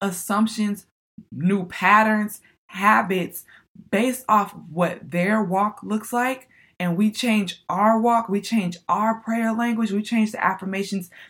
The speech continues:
that the Bible tells us, that is attaching yourself to a label.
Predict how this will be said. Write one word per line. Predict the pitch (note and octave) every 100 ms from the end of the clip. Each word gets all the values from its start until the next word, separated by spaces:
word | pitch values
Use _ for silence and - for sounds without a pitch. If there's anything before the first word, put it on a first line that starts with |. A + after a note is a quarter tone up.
| -
that | F3+ - D3+ D3 -
the | E3+
Bible | B2 E3+ G#3 A#3+ A3+ A3
tells | A3 A3 B3 A#3+ -
us, | B3+ C4+ C4 - - -
that | - A#3+
is | B3 A3+
attaching | G#3+ A#3 B3 A#3 A3
yourself | G#3+ G#3 - G#3 G3 - _ _ _ -
to | A#3+ A#3 A#3 A3 - _ -
a | A#3
label. | A#3+ C#4 C#4+ C4+ G3 D3+